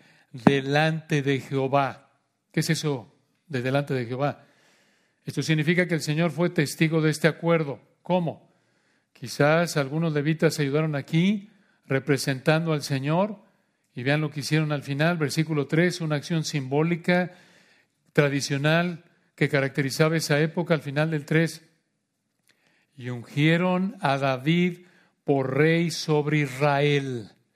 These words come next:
¿Qué es esto de ungir? Significa que le vaciaron aceite. Aceite no, aceite de carro, aceite de cocina, no.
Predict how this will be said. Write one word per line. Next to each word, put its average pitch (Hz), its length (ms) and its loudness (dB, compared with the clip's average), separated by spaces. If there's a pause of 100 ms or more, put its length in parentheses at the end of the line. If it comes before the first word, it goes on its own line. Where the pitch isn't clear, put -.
(320)
¿Qué - 120 0
es 156 120 0
esto 151 260 0
de 139 80 -2
ungir? 139 440 0 (320)
Significa 151 580 0
que 165 120 0
le 151 100 2
vaciaron 147 480 0
aceite. 143 880 -2 (800)
Aceite 170 500 0
no, 147 320 -2
aceite 151 400 0
de 127 160 -6
carro, 147 360 2
aceite 139 360 -2
de 131 100 0
cocina, 147 560 -2
no. 143 400 -2